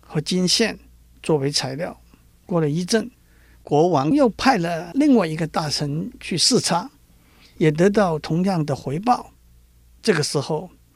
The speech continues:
国王美丽的新衣的消息已经传开来了，整个城市都讲得沸沸腾腾。终于有一天，国王自己带着这两个大臣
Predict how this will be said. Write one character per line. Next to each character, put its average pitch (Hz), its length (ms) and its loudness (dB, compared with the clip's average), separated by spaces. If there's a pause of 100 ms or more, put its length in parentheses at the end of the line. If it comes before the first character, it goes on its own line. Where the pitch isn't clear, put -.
(260)
国 156 260 4
王 147 260 2
美 151 220 2
丽 190 140 2
的 151 100 -2
新 190 300 0
衣 196 100 -2
的 185 120 -8
消 208 260 0
息 - 340 -8 (140)
已 143 100 -6
经 160 340 -2
传 147 240 0
开 160 160 0
来 127 240 -4
了， 123 220 -16 (680)
整 190 200 4
个 226 100 6
城 226 260 4
市 220 440 0 (140)
都 220 120 -2
讲 127 260 -4
得 135 360 -8
沸 - 260 2
沸 156 280 -4
腾 143 260 0
腾。 139 280 -4 (800)
终 151 220 4
于 151 240 2
有 131 160 -2
一 120 100 -4
天， 151 320 0 (600)
国 156 240 2
王 156 280 0
自 214 200 -2
己 147 360 -10 (220)
带 220 180 4
着 160 200 2
这 156 160 2
两 156 200 -4
个 143 120 -6
大 151 200 -4
臣 139 360 -4